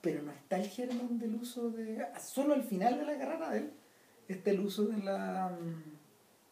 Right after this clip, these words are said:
está el uso, ¿cómo se llama? De esta, de, de, de los trucos, pero con una,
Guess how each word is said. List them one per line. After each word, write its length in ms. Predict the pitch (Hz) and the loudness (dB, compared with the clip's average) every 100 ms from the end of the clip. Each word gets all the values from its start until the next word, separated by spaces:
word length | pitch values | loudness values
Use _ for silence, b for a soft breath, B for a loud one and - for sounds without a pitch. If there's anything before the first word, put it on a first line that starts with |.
| - - - _ b b b b - | -20 -20 -20 _ b b b b -10
está 220 | 165 185 | 0 4
el 80 | 185 | 4
uso, 240 | 185 190 | 2 0
¿cómo 180 | 202 180 | -2 -2
se 160 | - 196 | -4 -2
llama? 280 | 196 185 | -2 0
De 80 | 185 | 0
esta, 260 | 185 180 180 | 0 2 0
de, 140 | 180 185 | 0 0
de, 200 | 165 165 | 2 2
de 100 | 170 | 2
los 200 | 160 - | 2 2
trucos, 320 | 190 202 202 - | 2 4 2 4
pero 220 | 170 160 | 2 2
con 80 | 165 | 0
una, 360 | 180 175 170 | 0 -2 -4